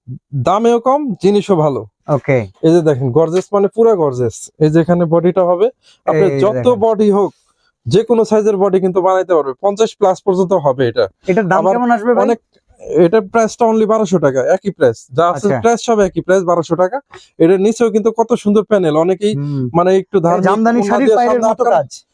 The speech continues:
Speaker 1: জি, জি, ওড়না দিয়ে সামনে আটকানো থাকে,
Speaker 2: হুম।
Speaker 1: তারা হয়তো চিন্তা করেন যে নিচে কাজ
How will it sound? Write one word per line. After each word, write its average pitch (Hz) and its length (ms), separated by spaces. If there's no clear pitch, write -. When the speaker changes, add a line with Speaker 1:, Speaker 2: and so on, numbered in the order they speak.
Speaker 1:
জি, 180 140
জি, 160 100
ওড়না 190 220
দিয়ে 196 160
সামনে 202 260
আটকানো 214 320
থাকে, 190 260
Speaker 2:
হুম। 135 140
Speaker 1:
তারা 180 180
হয়তো 196 420
চিন্তা 202 220
করেন 185 240
যে 190 80
নিচে 202 260
কাজ 214 200